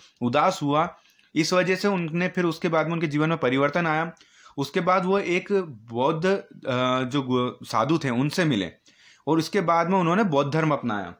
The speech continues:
तो कौन थे दोस्तों? वो उपगुप्त थे। ये क्वेश्चन बहुत बार आ चुका है,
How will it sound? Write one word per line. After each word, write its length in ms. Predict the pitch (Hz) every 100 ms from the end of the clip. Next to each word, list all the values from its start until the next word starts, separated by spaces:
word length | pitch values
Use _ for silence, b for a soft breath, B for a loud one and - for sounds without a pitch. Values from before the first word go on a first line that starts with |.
| _ b b
तो 80 | 151
कौन 280 | 151 151 170
थे 100 | 196
दोस्तों? 360 | 190 185 202 180
वो 120 | 208
उपगुप्त 760 | - 170 165 151 147 - 131
थे। 320 | 98 80 _ _ _ -
ये 120 | 180 170
क्वेश्चन 400 | 165 151 185 131
बहुत 240 | 110 165
बार 220 | 151 165
आ 80 | 151
चुका 260 | 147 110
है, 140 | 98